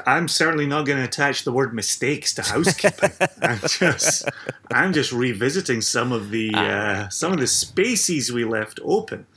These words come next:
Speaker 2: There you
Speaker 1: So,
Speaker 2: go.
Speaker 1: in our last episode, we, we made reference to Amanda Beckwith, who's with,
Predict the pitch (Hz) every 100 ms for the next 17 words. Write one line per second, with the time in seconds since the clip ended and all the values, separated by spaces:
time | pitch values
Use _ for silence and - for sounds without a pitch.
0 | - 95 87 87 - 151 143 143 - -
1 | - - - - _ _ - - 208 247
2 | 220 190 - 120 110 - 113 104 117 113
3 | 117 - _ _ - 120 117 110 185 233
4 | 185 196 190 - 139 - 135 123 131 135
5 | 127 98 95 131 196 - 117 113 104 -
6 | - 110 107 - -